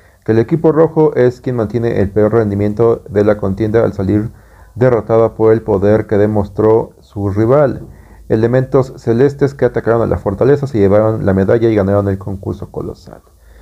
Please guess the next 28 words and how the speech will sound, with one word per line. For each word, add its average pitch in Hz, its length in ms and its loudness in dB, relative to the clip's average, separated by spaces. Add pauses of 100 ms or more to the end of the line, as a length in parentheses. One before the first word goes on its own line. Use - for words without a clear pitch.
(220)
De 98 140 0
acuerdo 117 540 2
a - 60 -2
diversas 107 300 0
cuentas 110 240 -6
de 107 80 -2
spoilers, 147 540 2
el 110 160 -6
conjunto 104 380 -6
escarlata 120 400 -2
sufrirá 101 440 0
la 104 80 2
salida 107 320 0
de 98 240 0
Ever 101 240 0
Gallegos, 123 540 2 (400)
velocista 139 600 0
que 123 240 2
entró 110 320 0
como 104 200 -6
refuerzo 104 640 -2
a 104 40 2
la 98 140 2
quinta 107 220 -4
edición 127 480 -2
y 107 80 -4
consiguió 107 460 -2
permanecer 101 680 -4